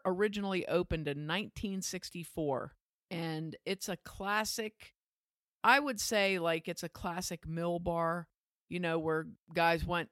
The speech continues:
for lunch, uh, or after work to grab a beer. So it's right in downtown Newcastle. It's near where the Newcastle News is.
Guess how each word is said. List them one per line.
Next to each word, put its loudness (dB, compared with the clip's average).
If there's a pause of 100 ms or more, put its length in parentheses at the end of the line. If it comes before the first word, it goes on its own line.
(100)
for -4
lunch, -2 (200)
uh, -2
or 2
after 2
work -2
to -10
grab 2
a -2
beer. 0 (380)
So 2
it's 0
right 4
in 0
downtown 2
Newcastle. -2
It's -6
near 0
where -2
the -2
Newcastle -4
News 2
is. 2